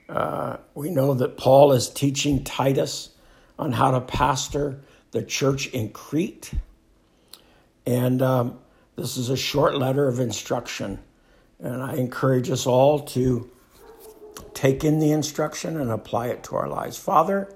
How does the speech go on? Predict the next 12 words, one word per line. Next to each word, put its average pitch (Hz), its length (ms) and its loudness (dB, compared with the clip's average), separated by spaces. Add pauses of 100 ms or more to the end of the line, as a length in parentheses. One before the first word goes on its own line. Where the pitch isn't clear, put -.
(500)
thank 185 340 -4
you 165 80 -2
for - 120 -8
this 139 200 -4
beautiful 139 500 -6
day. - 260 -10 (1000)
Thank 160 340 -2
you, 170 60 0
Lord, 165 340 4
for 143 220 0
your 135 260 2
word. 180 600 4